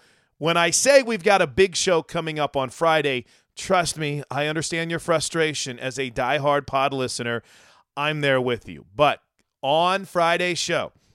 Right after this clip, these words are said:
Sooner softball coach Patty Gasso will return to the Sooner Sports Podcast. We'll talk to Coach about the incredible run this team is on right now. They are eighteen. They finished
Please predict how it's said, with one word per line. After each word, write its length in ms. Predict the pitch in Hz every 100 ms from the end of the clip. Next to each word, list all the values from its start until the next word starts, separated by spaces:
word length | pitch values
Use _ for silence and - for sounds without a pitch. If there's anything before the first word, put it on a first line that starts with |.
| _ _
Sooner 280 | - 190 220
softball 460 | - 202 202 196 196
coach 280 | 196 196 -
Patty 320 | 151 202 247
Gasso 520 | 233 175 - 113 -
will 160 | 143 143
return 340 | 139 160 147
to 60 | 127
the 60 |
Sooner 260 | - 147 135
Sports 360 | - 131 120
Podcast. 560 | - 147 139 147 139 - - - - _
We'll 100 | 120
talk 260 | - 147 -
to 80 | 131
Coach 340 | 151 143 -
about 380 | 131 139 123 - _
the 340 | 131 131 127
incredible 840 | 120 120 113 - 156 180 196 202 165
run 240 | 156 151
this 180 | 139 -
team 240 | - 139
is 120 | 117 131
on 200 | 143 147
right 200 | 139 131
now. 180 | 135
They 100 | 127
are 120 | 107 -
eighteen. 600 | 135 151 165 - - 139
They 80 | 120
finished 540 | - 160 226 - -